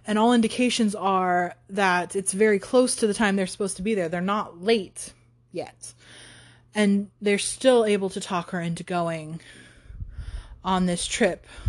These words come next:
And it's the same lie that the Tilneys have left and are off on a carriage ride without her. But I think it's, I don't know, I'm torn,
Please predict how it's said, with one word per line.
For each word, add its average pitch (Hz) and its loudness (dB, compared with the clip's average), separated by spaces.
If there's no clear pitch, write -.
And 214 2
it's 214 -2
the 233 -2
same 233 4
lie 190 2
that 185 -2
the 180 -10
Tilneys 185 -2
have 170 -10
left - -4
and 185 -2
are 180 2
off 180 0
on 175 0
a 170 -8
carriage 190 2
ride 165 0
without 214 0
her. 160 -4
But 214 2
I 208 6
think 226 2
it's, - -2
I 370 6
don't 381 4
know, 311 4
I'm 262 4
torn, - -4